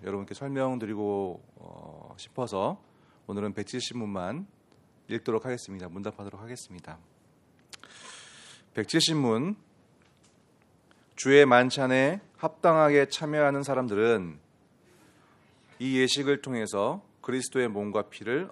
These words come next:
어떻게 먹고 마십니까? 답, 주의 만찬에서 그리스도의 몸과 피가 떡과 포도주 안에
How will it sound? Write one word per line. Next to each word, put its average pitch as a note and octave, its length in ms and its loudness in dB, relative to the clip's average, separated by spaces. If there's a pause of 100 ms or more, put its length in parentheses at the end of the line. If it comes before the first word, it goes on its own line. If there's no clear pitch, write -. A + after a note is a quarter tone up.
(140)
어떻게 C3+ 760 -4
먹고 G#2 600 -2
마십니까? F#2+ 800 -10 (720)
답, G#2 400 -4 (560)
주의 A#2+ 480 0
만찬에서 A2+ 1160 -4
그리스도의 A2 720 0
몸과 G2+ 640 -4
피가 G#2+ 640 0 (300)
떡과 A#2 600 0
포도주 B2+ 440 -4
안에 F#2+ 460 -6